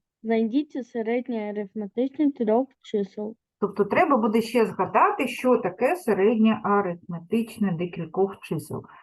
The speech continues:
Speaker 2: І так, перше число нам відомо, це число дев'яносто. Друге нам невідомо, але становить воно шістдесят відсотків першого, тобто від першого, так?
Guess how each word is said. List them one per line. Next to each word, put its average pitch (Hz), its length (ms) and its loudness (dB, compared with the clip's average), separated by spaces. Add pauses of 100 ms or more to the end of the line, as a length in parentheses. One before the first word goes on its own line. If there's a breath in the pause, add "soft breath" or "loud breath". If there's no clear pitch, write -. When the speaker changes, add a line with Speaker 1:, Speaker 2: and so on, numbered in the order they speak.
(160 loud breath)
Speaker 2:
І 214 100 -2
так, - 220 0
перше 359 360 0
число 294 360 0
нам 226 340 6
відомо, 175 440 -2
це 269 160 -4
число 220 340 -4
дев'яносто. 196 680 -2
Друге 190 420 -2
нам 147 300 -4
невідомо, 190 960 -2 (500 soft breath)
але 214 300 2
становить 247 720 -4
воно 175 400 -2
шістдесят 185 840 -2
відсотків 214 760 -6 (300)
першого, 160 680 -2
тобто 190 320 -6
від 202 460 0 (320)
першого, 131 720 -10
так? - 360 -4